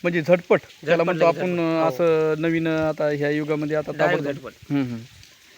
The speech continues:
Speaker 1: बरं, कसं, म्हणजे कसा अनुभव आहे तुमचा? पूर्वी कसं असं आणि आता कसं बदल वाटतो का ह्याच्यामध्ये?
Speaker 2: नाही, नाही, बदल वाटतो नाही तर कसं आहे?
Speaker 1: हां.
Speaker 2: बदल वाटतो
Speaker 1: काय
Speaker 2: ना,
Speaker 1: वाटतं?
Speaker 2: पहिल्या, कारण की कोरडं होतं.
Speaker 1: हम्म,
Speaker 2: आता
Speaker 1: हम्म.
Speaker 2: सगळं बागायती झालं, पाणी बिनी तर
Speaker 1: हम्म.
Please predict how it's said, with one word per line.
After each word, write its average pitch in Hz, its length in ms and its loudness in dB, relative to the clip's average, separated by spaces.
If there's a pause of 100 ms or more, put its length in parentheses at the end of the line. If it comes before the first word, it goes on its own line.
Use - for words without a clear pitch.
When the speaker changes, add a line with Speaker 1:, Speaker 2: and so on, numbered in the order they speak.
(140)
Speaker 1:
बरं, 185 180 4
कसं, 202 440 6
म्हणजे 151 240 0
कसा 196 300 2
अनुभव 196 240 2
आहे 185 140 4
तुमचा? 175 180 -2
पूर्वी 190 280 -4
कसं 180 260 -2
असं 175 280 -2
आणि 165 180 0
आता 160 320 -2
कसं 165 340 -6
बदल 160 260 -4
वाटतो 156 260 -4
का 147 80 -10
ह्याच्यामध्ये? 117 360 -10
Speaker 2:
नाही, 135 140 -6
नाही, 156 80 -2
बदल 151 240 -4
वाटतो 160 240 -4
नाही 170 160 -8
तर 165 120 -12
कसं 151 120 -14
आहे? 123 200 -10
Speaker 1:
हां. 131 440 -4
Speaker 2:
बदल 147 180 -6
वाटतो 156 160 -4
Speaker 1:
काय 180 120 6
Speaker 2:
ना, 180 60 6
Speaker 1:
वाटतं? 160 120 4
Speaker 2:
पहिल्या, 175 180 -2
कारण 180 260 -4
की 165 60 -10
कोरडं 214 280 0
होतं. 156 180 -2
Speaker 1:
हम्म, 143 200 -6
Speaker 2:
आता 147 300 -10
Speaker 1:
हम्म. 135 140 -4
Speaker 2:
सगळं 160 200 -6
बागायती 175 340 -2
झालं, 143 280 -6
पाणी 156 260 -4
बिनी 147 220 -8
तर 147 120 -14
Speaker 1:
हम्म. 139 380 -6